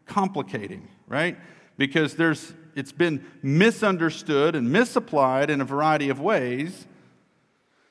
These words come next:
And there is a lot of controversy over this verse. The most immediate pause is that there's some sort of implication that there's something lacking in Christ's sufferings.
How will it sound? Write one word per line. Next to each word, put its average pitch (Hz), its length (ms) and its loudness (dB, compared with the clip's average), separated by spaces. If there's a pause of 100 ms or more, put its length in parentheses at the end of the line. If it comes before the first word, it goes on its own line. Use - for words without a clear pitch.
(260)
And 160 120 2
there 165 120 2
is 180 100 0
a 180 60 -4
lot 151 180 0
of 151 80 -2
controversy 143 640 -4
over 135 220 0
this 127 200 -4
verse. 131 540 -4 (1400)
The 139 100 -4
most 160 260 0
immediate 165 460 -4
pause 156 420 -4
is 120 140 -12
that 135 180 -4
there's 139 200 -8
some 160 140 -6
sort 156 220 -6
of 139 80 -2
implication 139 600 -8
that 120 120 -6
there's 117 160 -12
something 127 400 -10
lacking 120 380 -12
in 104 140 -14
Christ's 101 340 -18
sufferings. - 500 -18